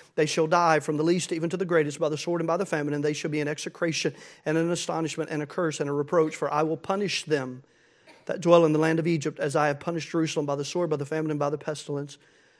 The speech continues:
so that none of the remnant of Judah which are gone into the land of Egypt to sojourn there shall escape or remain,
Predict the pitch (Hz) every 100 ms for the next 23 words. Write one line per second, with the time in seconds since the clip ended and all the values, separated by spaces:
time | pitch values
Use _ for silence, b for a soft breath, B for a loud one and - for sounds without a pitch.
0 | b - 147 147 151 170 175 180 165 156
1 | 156 165 156 147 143 135 151 156 147 147
2 | 143 147 147 151 147 147 135 160 160 143
3 | 147 139 143 135 - 156 139 - 156 156
4 | 165 165 139 127 131